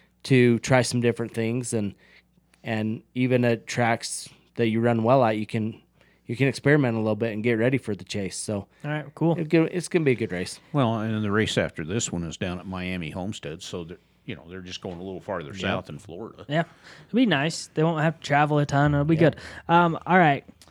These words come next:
Speaker 2: here's our favorite part, guys. And we also kinda started off on a pretty slow note, uh, from the first one.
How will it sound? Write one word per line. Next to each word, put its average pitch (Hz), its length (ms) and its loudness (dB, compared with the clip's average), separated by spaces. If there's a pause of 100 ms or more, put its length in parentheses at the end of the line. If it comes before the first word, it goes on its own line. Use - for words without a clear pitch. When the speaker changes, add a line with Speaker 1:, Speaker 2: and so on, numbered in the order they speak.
(360)
Speaker 2:
here's 160 160 6
our 147 140 6
favorite 160 280 6
part, 165 280 4
guys. 160 460 2
And 127 440 -4
we 131 100 0
also 226 380 0 (140)
kinda 240 280 -2 (180)
started 208 380 0
off 196 280 0
on 185 80 -2
a 143 40 -4
pretty 190 220 0
slow 196 320 2
note, 165 340 4 (440)
uh, 135 420 4
from 165 220 2
the 147 80 2
first 180 280 4
one. 131 320 -2